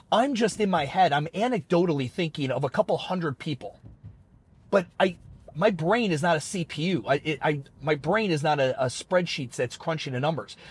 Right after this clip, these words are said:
So I am biased 'cause I'm just thinking of, like,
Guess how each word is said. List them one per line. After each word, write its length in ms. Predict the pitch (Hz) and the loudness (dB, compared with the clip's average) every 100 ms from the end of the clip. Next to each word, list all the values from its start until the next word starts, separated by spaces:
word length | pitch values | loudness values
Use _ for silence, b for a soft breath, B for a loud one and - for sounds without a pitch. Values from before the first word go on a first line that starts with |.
| B | B
So 240 | - - 170 | -4 0 2
I 160 | 175 | 2
am 220 | 208 175 131 | 2 0 0
biased 760 | 151 170 175 113 - - - - | 2 2 2 -2 -10 -16 -12 -2
'cause 140 | 165 | 2
I'm 120 | 170 | 4
just 300 | 156 185 - | 2 -2 -2
thinking 400 | - 202 180 160 | 0 0 0 0
of, 100 | 139 | 2
like, 320 | 139 143 131 | 2 2 0